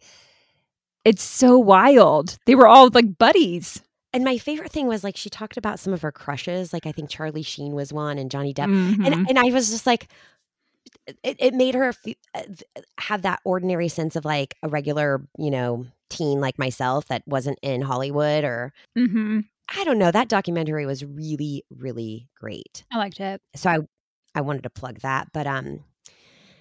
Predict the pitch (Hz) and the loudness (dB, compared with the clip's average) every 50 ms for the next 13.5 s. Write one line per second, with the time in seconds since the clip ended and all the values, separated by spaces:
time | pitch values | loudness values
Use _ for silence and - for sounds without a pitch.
0 | _ _ _ _ _ _ _ - 240 214 190 190 180 - - - 269 262 240 220 | _ _ _ _ _ _ _ 2 2 4 4 2 2 0 -2 0 2 2 2 2
1 | - - 185 185 170 170 156 - - - 170 156 151 147 147 147 143 151 - - | 0 0 0 2 2 0 -2 -4 -6 -4 -4 -4 -4 -4 -4 -6 -8 -10 -12 -16
2 | _ _ _ _ _ _ _ _ _ - - 214 220 202 202 185 165 175 160 156 | _ _ _ _ _ _ _ _ _ -6 -2 -2 0 0 0 -2 -2 -2 -2 0
3 | 151 143 143 139 139 143 151 180 - - 160 151 147 147 143 147 147 139 - - | 0 0 0 0 0 -2 -2 -4 -4 -6 -6 -4 -4 -2 -2 -4 -4 -6 -10 -12
4 | - - 185 170 - - - 170 156 151 147 143 143 131 131 147 131 - _ _ | -10 -8 -8 -8 -6 -4 -2 -2 0 0 0 -2 -2 -4 -6 -10 -16 -16 _ _
5 | _ _ _ _ _ _ _ _ _ _ _ _ _ _ _ _ _ _ _ _ | _ _ _ _ _ _ _ _ _ _ _ _ _ _ _ _ _ _ _ _
6 | - 220 254 320 339 - - 190 185 185 170 151 131 117 65 - - 127 117 - | -2 0 0 0 0 2 2 4 4 6 4 4 2 0 -2 -4 -8 -12 -18 -20
7 | _ - - - - 190 196 214 - - 190 170 156 - - - - 131 117 - | _ -16 -12 -4 0 0 0 0 0 -2 -2 -2 -2 -4 -8 -10 -10 -10 -10 -8
8 | - 110 107 117 127 131 - _ _ _ _ _ _ _ _ _ - 170 175 - | -8 -8 -8 -10 -12 -14 -18 _ _ _ _ _ _ _ _ _ -8 -8 -8 -6
9 | - 208 185 - - 190 190 175 160 139 120 - - 139 135 131 120 - - 127 | -8 -10 -10 -6 -6 -4 -4 -2 -4 -6 -6 -6 -4 -4 -2 -4 -6 -6 -10 -14
10 | 117 - - - 127 123 127 131 135 - - - _ _ _ _ _ _ _ _ | -16 -16 -16 -14 -14 -12 -12 -14 -16 -18 -20 -20 _ _ _ _ _ _ _ _
11 | _ _ - - - - - - 175 180 185 196 196 190 214 - - - 156 147 | _ _ -18 -16 -16 -14 -12 -8 -6 -4 -2 -2 -2 -2 -4 -6 -6 -4 -4 -2
12 | 139 131 127 131 180 175 175 165 156 151 139 - 143 - - - - 151 - 131 | -2 -2 -2 -2 -2 -2 -4 -6 -8 -10 -12 -12 -14 -12 -10 -8 -8 -8 -6 -6
13 | 123 123 120 - 123 117 117 110 - | -8 -8 -8 -8 -10 -10 -10 -12 -16